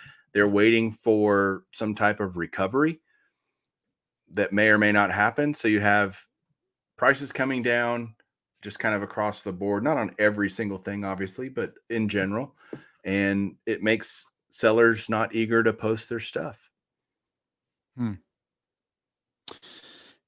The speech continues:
Speaker 2: I don't disagree with that. I also think you cannot discount the fact that there are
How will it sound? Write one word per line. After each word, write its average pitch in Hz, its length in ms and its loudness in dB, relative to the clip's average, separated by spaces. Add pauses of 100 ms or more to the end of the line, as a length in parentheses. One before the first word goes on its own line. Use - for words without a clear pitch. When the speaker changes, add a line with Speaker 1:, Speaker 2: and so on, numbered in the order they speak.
Speaker 2:
I 127 100 0
don't 135 140 4
disagree 143 340 4
with 135 100 4
that. 127 220 2 (300)
I 123 140 6
also 135 300 6
think 135 340 6
you 127 120 4
cannot 120 680 2
discount 120 460 -2
the 104 100 -12 (680)
fact 120 340 0
that 107 120 -10
there 110 160 -2
are - 60 -6